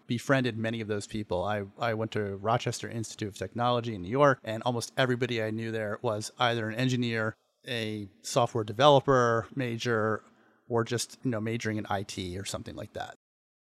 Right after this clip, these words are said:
It was a good time to be getting into that field. There's a lot of work. <laughs> So I knew this is,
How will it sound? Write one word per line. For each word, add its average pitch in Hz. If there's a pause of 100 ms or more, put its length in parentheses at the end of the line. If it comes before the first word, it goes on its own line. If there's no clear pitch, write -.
(160)
It 165
was 143
a 139
good 147
time 127 (240)
to 120
be 120
getting 113
into 107
that 98
field. 104
There's 107
a 107
lot 113
of 110
work. -
<laughs> - (100)
So -
I 190
knew 190
this 165
is, 143